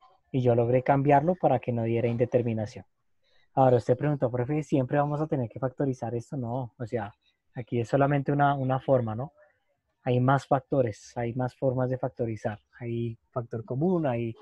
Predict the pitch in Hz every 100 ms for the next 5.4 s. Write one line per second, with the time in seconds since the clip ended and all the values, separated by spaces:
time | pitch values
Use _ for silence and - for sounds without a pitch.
0 | - _ _ 127 120 - 123 123 113 113
1 | 113 117 - 113 107 - 147 143 131 _
2 | _ _ 135 123 139 151 - 139 131 -
3 | - _ _ _ _ _ _ _ _ _
4 | _ 151 143 139 156 151 107 - _ 131
5 | 117 113 107 -